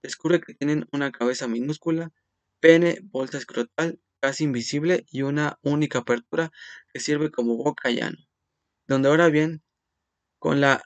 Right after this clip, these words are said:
lapa hembra nos dice que es mucho más grande que el macho. La esposa Emma acerca las lapas macho a la hembra, visualizando que estas no tienen ojos, pero la presencia de la hembra excita a los machos.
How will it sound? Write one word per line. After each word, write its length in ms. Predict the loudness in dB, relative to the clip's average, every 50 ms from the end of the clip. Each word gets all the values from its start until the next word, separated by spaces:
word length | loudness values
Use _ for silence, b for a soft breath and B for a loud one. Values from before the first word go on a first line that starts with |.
| _ _ _ _ _ 2
lapa 480 | 4 6 6 6 4 4 4 4 2 2
hembra 380 | 0 -2 0 0 0 0 0
nos 180 | 0 0 -2 -4
dice 280 | -6 -6 -6 -6 -6
que 100 | -6 -6
es 80 | -6 -6
mucho 300 | -6 -6 -6 -6 -6 -4
más 220 | -4 -4 -4 -6
grande 280 | -6 -6 -6 -6 -8 -10
que 120 | _ -8
el 60 | -6 -4
macho. 300 | -4 -4 -4 -6 -12 -20 _ b b b b b b _ -18
La 80 | -18
esposa 360 | -10 -4 -4 -2 -2 0 0 0
Emma 260 | 2 0 0 -2 -4 -4
acerca 460 | -6 -6 -4 -4 -6 -4 -4 -2 -4 -2
las 140 | -2 -4
lapas 380 | -4 -4 -4 -4 -4 -6 -6 -4
macho 340 | -6 -6 -6 -6 -6 -6 -4
a 80 | -4
la 180 | -4 -4 -4 -4
hembra, 300 | -4 -6 -6 -8 -10 b b b b b b b b _ _
visualizando 640 | -12 -8 -4 -4 -2 -2 -2 -2 -2 0 0 0 0
que 80 | -2 -4
estas 260 | -6 -6 -6 -6 -4
no 120 | -4 -6 -4
tienen 340 | -4 -4 -2 -2 -2 -4
ojos, 420 | -4 -6 -8 -12 -18 -18 -20 -20 _ B B B B B B B _
pero 160 | -2 0 2
la 160 | 2 2 0
presencia 480 | 0 -2 -4 -2 -4 -4 -4 -2 -2 -2
de 140 | 0 0 0
la 140 | 0 0
hembra 320 | 0 0 0 -2 -4 -4 -6
excita 440 | -8 -12 -12 -12 -14 -14 _ -10 -10
a 20 |
los 160 | -10 -10 -8 -6
machos. 500 | -6 -6 -6 -10 _ _ -20 -20 _